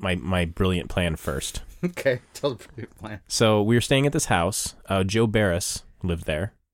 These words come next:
Speaker 1: who now does a label, or does a label called Small Doses. I don't know if he's still doing it, but he was doing it. Um, great guy.
Speaker 2: I thought one of the dudes from, uh, Promise Ring lived there, too.
Speaker 1: Yeah, it was, like, a big house. It was, like, I think at that time,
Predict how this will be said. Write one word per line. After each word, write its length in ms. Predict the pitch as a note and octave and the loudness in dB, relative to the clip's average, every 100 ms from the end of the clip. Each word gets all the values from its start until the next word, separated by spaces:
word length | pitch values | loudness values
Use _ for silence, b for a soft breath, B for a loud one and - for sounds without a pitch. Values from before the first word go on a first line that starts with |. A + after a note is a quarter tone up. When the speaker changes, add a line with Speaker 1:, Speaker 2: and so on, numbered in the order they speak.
| _ - | _ -2
Speaker 1:
who 100 | G#2 | 0
now 160 | F#2 | 2
does 240 | F2+ F2 F2 | 2 0 -2
a 80 | |
label, 400 | E2+ F2 F2 E2+ D#2 | -4 -2 -4 -6 -2
or 180 | G#2 G2+ _ _ A2+ | -2 -4 _ _ -2
does 160 | C3 B2+ | 0 2
a 40 | |
label 160 | B2 G#2 | 2 2
called 140 | F#2 | 0
Small 220 | - F2+ | 0 0
Doses. 400 | D#2+ D#2 - C#2+ | 0 -2 -4 -4
I 60 | F2 | -2
don't 120 | F#2 | -2
know 60 | F#2 | -4
if 60 | |
he's 120 | - - | -4 -8
still 140 | - | -8
doing 220 | D#2+ C2+ | -6 -8
it, 140 | B1 G1+ | -10 -10
but 120 | D2+ | -6
he 60 | F2+ | -6
was 140 | E2 | -6
doing 220 | - A#1+ | -8 -10
it. 100 | A#1 - _ | -12 -18 _
Um, 320 | - D2+ C#2+ F2+ _ _ _ - | -10 -8 -10 -12 _ _ _ 0
great 160 | G2+ | 0
guy. 220 | E2+ E2 - B B B B B B B B B B B B _ | 0 -4 -8 B B B B B B B B B B B B _
Speaker 2:
I 80 | C#3+ | -4
thought 180 | D4 C4 | -4 0
one 100 | E3 | 0
of 80 | |
the 60 | B2+ | 0
dudes 280 | A2 C3 A#2+ | 0 -2 -2
from, 440 | - A#2 G#2+ G2 - | -4 -2 -2 -4 -4
uh, 280 | A#2+ A2 F#2+ - _ _ - | 0 0 0 -6 _ _ -6
Promise 320 | C#3+ B3 - | -2 -2 -4
Ring 200 | G2 F#2 | -8 -10
lived 200 | - G#2 | -8 -6
there, 100 | G#2 | -6
too. 120 | G2 G3 | 0 0
Speaker 1:
Yeah, 100 | - - | 0 -2
it 60 | |
was, 100 | C#3 | 0
like, 140 | C#3+ B2+ | 2 2
a 60 | |
big 280 | A2 G2 - | 2 -2 -6
house. 300 | - E2 E2 | -6 -4 -4
It 60 | G#2 | 0
was, 80 | A2+ | 0
like, 160 | F#2 | 0
I 40 | A2 | 0
think 220 | B2 - | 0 0
at 80 | G2 | 0
that 160 | F#2+ | 0
time, 540 | - F#2+ F2+ F2 F2 | 2 2 2 2 -2